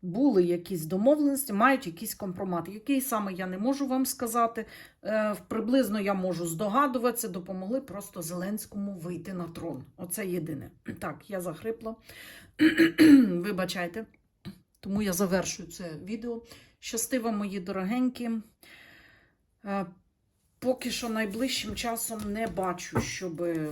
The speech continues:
Лавра пішла конкретно в незабуття. Ну, я маю на увазі, ще, ще буде довго це тягнутися. Ось карта каже. Ще буде це тягнутися.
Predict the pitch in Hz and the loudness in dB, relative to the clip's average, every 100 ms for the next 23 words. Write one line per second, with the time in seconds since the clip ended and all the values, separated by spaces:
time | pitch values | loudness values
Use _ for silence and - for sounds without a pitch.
0 | - 143 165 180 180 175 170 - 165 - | -6 -6 -4 -2 -2 -4 -6 -8 -8 -6
1 | 143 139 - - 185 170 170 160 160 151 | -6 -8 -12 -10 -4 -4 -2 -4 -4 -4
2 | 156 170 165 170 160 156 - 135 135 - | 0 0 0 -2 -4 -8 -8 -8 -10 -12
3 | 180 185 160 165 156 156 151 156 143 135 | -8 -4 -2 0 0 -2 -4 -6 -8 -10
4 | 135 - - - - 247 - - - - | -14 -16 -14 -8 -4 -4 -4 -6 -4 -4
5 | 214 202 202 185 165 147 - 156 - 143 | -4 -6 -4 -2 -2 -2 -8 -10 -10 -8
6 | 156 139 - 170 185 - 175 160 165 165 | -8 -10 -14 -10 -10 -6 -8 -6 -10 -12
7 | 156 135 151 - - - - - - - | -12 -12 -12 -10 -12 -14 -20 -20 -18 -10
8 | - 247 214 208 202 196 190 190 180 175 | -2 -2 -2 -6 -8 -8 -10 -8 -6 -4
9 | 165 160 180 - 147 | -6 -8 -16 -16 -14